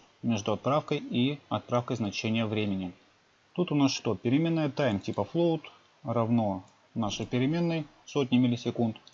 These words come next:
И делим её на десять. То есть получаем здесь реальное время в секундах и запятая десятых доли секунды. Здесь ограничение. Если time больше тысячи, то шесть знаков.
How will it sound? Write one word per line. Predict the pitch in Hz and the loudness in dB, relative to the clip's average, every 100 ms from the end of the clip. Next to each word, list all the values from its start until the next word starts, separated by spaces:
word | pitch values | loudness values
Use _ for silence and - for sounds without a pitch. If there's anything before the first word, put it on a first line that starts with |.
| - _ _ | -20 _ _
И | 185 | 2
делим | 139 143 147 110 | 4 4 4 4
её | 123 | 4
на | 123 | 2
десять. | 104 98 - - - | 2 -2 -4 -14 -8
То | |
есть | 98 - | -8 -4
получаем | 117 120 - 190 170 | -2 0 2 2 2
здесь | 110 147 - | 0 -2 -4
реальное | 117 120 104 98 | -2 0 0 0
время | 107 165 175 | 0 0 -2
в | - | -4
секундах | 104 - 160 156 - | -4 -2 0 0 -4
и | - 135 160 147 233 | -4 0 0 -2 -6
запятая | 110 107 - 143 151 | -8 -4 -2 0 2
десятых | 104 95 127 127 107 | 0 0 -2 -2 -2
доли | 113 110 120 - | 0 0 -2 -12
секунды. | - 120 110 98 117 - _ _ _ _ _ _ _ _ _ _ _ _ _ _ _ _ _ | -8 -4 -2 -2 -4 -12 _ _ _ _ _ _ _ _ _ _ _ _ _ _ _ _ _
Здесь | 110 113 104 | -2 -2 0
ограничение. | 113 117 123 123 190 175 143 | -2 2 2 2 2 4 4
Если | 123 - 113 | 2 -2 -8
time | - 107 101 | -2 0 0
больше | 101 113 - 104 | 0 0 -2 0
тысячи, | 180 180 156 - 123 - | 0 0 -4 -6 -8 -2
то | 104 98 | 0 0
шесть | 92 - 165 135 | -2 -2 -2 0
знаков. | 147 135 127 120 | 0 0 -2 -6